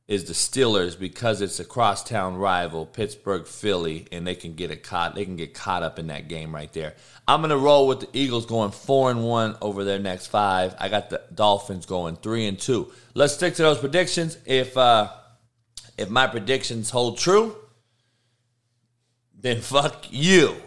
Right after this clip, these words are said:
There ain't nothing I can really do. If, if your ass is, uh, if I lose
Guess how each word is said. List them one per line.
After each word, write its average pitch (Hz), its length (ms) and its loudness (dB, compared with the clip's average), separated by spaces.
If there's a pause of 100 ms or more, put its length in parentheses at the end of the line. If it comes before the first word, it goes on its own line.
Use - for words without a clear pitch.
There 127 300 4
ain't 156 160 4
nothing 156 180 2
I 156 120 4
can 147 120 -4
really 156 220 2
do. 156 280 6 (160)
If, 127 300 2
if 117 220 0
your 185 200 8
ass 190 320 6
is, 190 200 -4
uh, 185 500 2 (640)
if 127 100 -4
I 160 140 6
lose 240 520 6